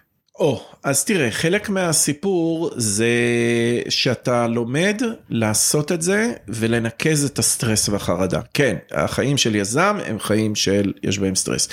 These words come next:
אבל אני אגלה לך סוד, כל החיים של כולם הם חיים של סטרס, כל העידן הזה הוא עידן של סטרס, כל ה-,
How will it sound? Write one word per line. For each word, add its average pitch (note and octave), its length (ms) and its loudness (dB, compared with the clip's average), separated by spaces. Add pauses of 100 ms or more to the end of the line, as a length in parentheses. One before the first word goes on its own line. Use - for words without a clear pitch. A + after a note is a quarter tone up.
(440)
אבל F#2+ 260 2 (1080)
אני G#2 180 2
אגלה A2 220 2
לך A2+ 240 -2
סוד, D3 420 2 (360)
כל E4 100 2
החיים C#3 260 0
של B2+ 120 0
כולם B2+ 320 0
הם - 140 -8
חיים - 260 -4
של - 160 -2
סטרס, E3+ 520 0 (400)
כל A#3+ 180 0
העידן D#3 420 0
הזה G2 200 -2
הוא F2 100 0
עידן G#2 240 0
של F2+ 160 0
סטרס, C#3+ 720 0
כל G3 340 -2
ה-, C3+ 800 2